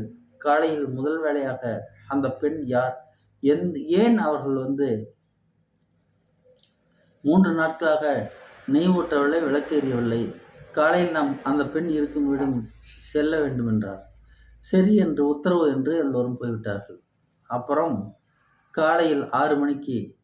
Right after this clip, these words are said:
குதிரை வண்டியில் மன்னரும் படை சூழ அந்த ஊருக்கு போனார்கள். அந்த கிராமத்திற்கு போன உடனே அந்த பெண் கை குழந்தையோடு ஒரு பெண் இருந்தாள். அப்பொழுது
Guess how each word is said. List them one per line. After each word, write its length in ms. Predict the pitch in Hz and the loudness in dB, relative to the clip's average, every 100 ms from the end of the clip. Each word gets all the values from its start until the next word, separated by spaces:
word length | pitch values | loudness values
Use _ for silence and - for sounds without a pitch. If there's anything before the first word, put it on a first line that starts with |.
| _ | _
குதிரை 300 | 147 151 151 | -2 0 2
வண்டியில் 460 | 139 123 120 143 139 - _ _ _ _ _ _ | 0 0 -2 -2 -4 -8 _ _ _ _ _ _
மன்னரும் 540 | 135 147 160 156 156 113 - _ _ - | -2 0 2 0 -2 -6 -12 _ _ -2
படை 200 | 135 147 | 0 2
சூழ 260 | 147 123 120 117 - - | 0 0 0 -2 -4 -8
அந்த 220 | 143 143 131 123 | -4 -2 -2 -2
ஊருக்கு 340 | 135 139 123 | -2 -2 -4
போனார்கள். 540 | 107 110 107 101 92 95 _ _ _ _ _ _ _ | -6 -4 -4 -4 -10 -20 _ _ _ _ _ _ _
அந்த 160 | 160 175 | -2 -2
கிராமத்திற்கு 640 | 160 170 202 214 - 160 139 | 2 2 4 4 4 0 -2
போன 280 | 147 147 | -2 0
உடனே 300 | 135 127 143 135 110 110 - _ | -2 0 0 -2 -4 -10 -20 _
அந்த 220 | 135 143 127 | -4 -2 -2
பெண் 300 | 123 143 170 190 - _ _ _ - | 0 0 0 -4 -6 _ _ _ -2
கை 120 | 147 160 | 0 0
குழந்தையோடு 580 | 165 151 135 127 113 135 147 | -2 -2 0 0 0 -2 -4
ஒரு 140 | 127 113 | -8 -8
பெண் 220 | 117 113 | -4 -2
இருந்தாள். 460 | 110 98 95 92 95 _ _ _ _ _ _ _ _ _ - _ _ _ _ _ - | -2 -4 -6 -8 -12 _ _ _ _ _ _ _ _ _ -20 _ _ _ _ _ -6
அப்பொழுது 520 | 147 - 147 123 151 | -4 2 2 2 2